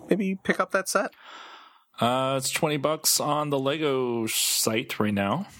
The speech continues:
Speaker 1: It's totally worth twenty bucks. Is that its normal price or is it on sale?
Speaker 2: It's on sale.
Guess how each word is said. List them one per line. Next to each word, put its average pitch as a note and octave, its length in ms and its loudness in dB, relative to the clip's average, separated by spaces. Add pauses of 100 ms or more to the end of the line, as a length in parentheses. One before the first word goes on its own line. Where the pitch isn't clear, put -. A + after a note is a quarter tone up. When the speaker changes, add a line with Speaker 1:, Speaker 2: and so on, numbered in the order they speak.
(320)
Speaker 1:
It's D3+ 220 2
totally A#2+ 320 2
worth F#2+ 240 0
twenty D#2+ 200 0
bucks. D2+ 240 0
Is A#2 120 2
that B2 180 0
its - 160 -6
normal A#2 220 2
price - 340 0
or - 40 4
is B2+ 100 0
it A2+ 80 0
on F#2 100 0
sale? - 380 0
Speaker 2:
It's - 100 0
on F#2+ 140 2
sale. - 280 -4